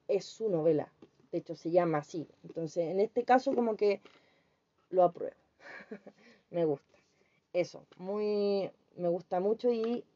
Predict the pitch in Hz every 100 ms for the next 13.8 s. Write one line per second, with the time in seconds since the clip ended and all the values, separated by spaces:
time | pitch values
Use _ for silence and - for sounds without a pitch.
0 | _ _ - 202 190 214 - 220 220 220
1 | 226 240 254 220 202 196 196 - - 220
2 | 214 202 190 196 196 196 196 190 190 185
3 | - 175 170 - - _ _ _ _ _
4 | _ 170 165 - 160 - - - _ _
5 | _ - _ _ _ _ _ - 180 175
6 | 147 - - _ _ _ _ _ _ -
7 | 175 175 170 165 165 160 160 147 - 185
8 | 170 175 175 185 190 196 180 196 196 175
9 | 151 170 170 175 170 160 160 - 156 170
10 | 185 151 - - - 175 233 - _ _
11 | _ _ - - 196 185 - 180 185 196
12 | 214 208 190 175 - 214 220 226 262 330
13 | _ _ 190 190 - 160 -